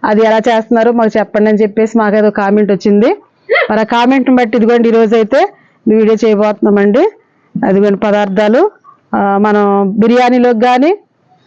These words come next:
కి-, చికెన్ కూరలో కానీ అన్నిటిలోనూ వేసుకోవచ్చు. దానికి కావాల్సిన పదార్థాలు, పదార్థాలు చూద్దామండి ఇప్పుడు. ఇదిగోండి అల్లం, నేను ఒక వంద గ్రాముల అల్లం తీసుకున్నానండి. ఇదిగోండి చిన్న ఉల్లిపాయలు ఒక వంద గ్రాములు.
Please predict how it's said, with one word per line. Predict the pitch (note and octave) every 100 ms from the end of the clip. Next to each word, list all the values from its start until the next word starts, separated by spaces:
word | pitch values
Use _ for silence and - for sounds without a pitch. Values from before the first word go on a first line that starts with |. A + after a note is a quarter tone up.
| -
కి-, | A3+ G#3+ G#3 G3
చికెన్ | A#3+ B3
కూరలో | A#3 B3 B3 A#3+
కానీ | A3+ A#3 A#3+ F4 A4 - _
అన్నిటిలోనూ | G#3+ A3 B3 B3 B3+ B3 B3+
వేసుకోవచ్చు. | E4+ B3+ G#3 G#3+ G#3 - D#4+ B4 _ _ -
దానికి | G#3+ G#3+
కావాల్సిన | A3 G#3+ G#3
పదార్థాలు, | A3+ A3 G3+ G3 F#3+ A3
పదార్థాలు | G3+ F3 C4+ C4+ C4
చూద్దామండి | A3+ B3+ B3+ B3
ఇప్పుడు. | A#3 C4+ A4 - _ _ _ A3
ఇదిగోండి | A3+ A#3+ A#3+
అల్లం, | A3+ A3+ B3 - _ _ -
నేను | A3 G#3+
ఒక | G#3+
వంద | G#3
గ్రాముల | G#3 G#3+ G#3+
అల్లం | G3+ G3+
తీసుకున్నానండి. | G#3 - G#3 G3+ G3 G3+ E4 - - C#4+ - - - - -
ఇదిగోండి | G3 G3 G3 F#3+
చిన్న | A3 G#3
ఉల్లిపాయలు | G3+ G3 G#3 G#3
ఒక |
వంద | G3 F#3+
గ్రాములు. | F#3+ F#3+ F#3 G#3 F#4